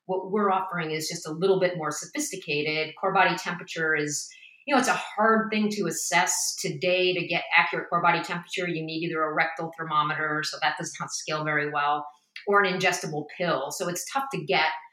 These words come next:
uh, and it's an interesting, uh, but it's an interesting parameter because it's indicative of so many things.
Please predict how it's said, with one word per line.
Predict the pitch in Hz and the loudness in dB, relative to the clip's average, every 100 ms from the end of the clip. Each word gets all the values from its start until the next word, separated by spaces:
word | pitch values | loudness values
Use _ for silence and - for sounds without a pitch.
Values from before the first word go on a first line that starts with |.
| _ _ 180 | _ _ 0
uh, | 175 180 | 4 4
and | |
it's | 190 190 | 4 2
an | 190 - | -2 2
interesting, | 247 220 196 185 - 180 156 151 151 160 | 2 2 0 -2 0 0 0 -4 -4 0
uh, | 151 135 139 - _ _ 170 | 2 2 0 -6 _ _ 0
but | 233 202 | 2 2
it's | - | 0
an | 208 226 | 2 4
interesting | 226 214 220 - | 2 4 2 2
parameter | 180 185 180 165 156 165 | 4 6 6 4 -2 -2
because | 156 170 | -4 -4
it's | - 160 | -6 -6
indicative | 156 180 180 156 156 | -4 -4 -2 -2 -2
of | 151 147 - | -4 -6 -6
so | 165 151 | -4 -4
many | 147 147 160 | -4 -6 -8
things. | 151 165 165 - | -8 -10 -12 -12